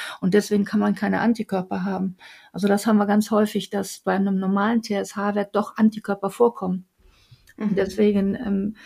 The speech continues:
Speaker 1: nennen wir das immer, wir nehmen mal die Schilddrüsenflöte ab und da gehören alle diese Werte, die wir gerade in der Gesamtheit gesagt haben, auch zu.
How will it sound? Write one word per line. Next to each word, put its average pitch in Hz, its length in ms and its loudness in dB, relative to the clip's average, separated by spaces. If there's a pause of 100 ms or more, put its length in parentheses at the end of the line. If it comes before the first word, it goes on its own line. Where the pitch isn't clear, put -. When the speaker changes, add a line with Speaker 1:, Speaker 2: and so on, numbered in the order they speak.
(280)
Speaker 1:
nennen 226 340 10
wir 226 160 10
das 220 200 6
immer, 214 380 6
wir 214 120 4
nehmen 214 260 10
mal 202 160 4
die 202 120 2
Schilddrüsenflöte 226 1000 2
ab 202 160 -2
und 202 120 0
da 214 80 2
gehören 214 300 4
alle 226 260 4
diese 214 260 2
Werte, 220 320 0
die 208 140 -2
wir 208 100 0
gerade 208 320 -2
in 214 80 2
der 208 100 2
Gesamtheit 208 600 0
gesagt 202 380 -6
haben, 202 200 -4
auch 185 120 -12
zu. 214 340 -4